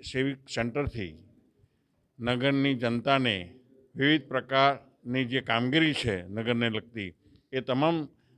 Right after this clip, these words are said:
અ, કામગીરી અહીંથી થશે અને સરળતાથી થશે.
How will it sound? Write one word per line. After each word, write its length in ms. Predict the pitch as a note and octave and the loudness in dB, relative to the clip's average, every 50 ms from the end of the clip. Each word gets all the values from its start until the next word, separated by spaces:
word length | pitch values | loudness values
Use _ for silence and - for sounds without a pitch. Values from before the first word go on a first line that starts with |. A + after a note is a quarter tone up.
| _ - | _ -4
અ, 200 | A#2 A#2 B2 B2+ | -2 0 0 0
કામગીરી 680 | A#2 - B2 B2+ C3+ C3+ B2+ C3+ B2+ B2 A#2+ A#2+ A2+ | 0 2 2 2 2 4 2 2 2 2 0 -2 -6
અહીંથી 340 | A#2+ A2+ B2 B2+ A#2 A#2+ C3 | -8 -4 -4 -4 -2 -4 -4
થશે 420 | A2 B2+ B2 A#2 - C#3 C#3 C#3+ C#3+ | -2 -2 -2 -2 2 4 4 4 2
અને 540 | - - G#2+ A2+ A#2+ B2 C3 C3 C3 B2+ - _ _ _ - - | 0 -4 -6 -4 0 2 4 2 2 0 -4 _ _ _ -6 2
સરળતાથી 540 | D3+ C#3+ D3 D3+ C#3 B2 C#3 B2+ G2+ A#2+ B2 | 6 6 6 6 4 2 0 0 0 -4 -8
થશે. 440 | F2+ G#2+ G#2+ G2 F2+ G2 F2 C#2 | -8 -8 -12 -12 -12 -14 -14 -16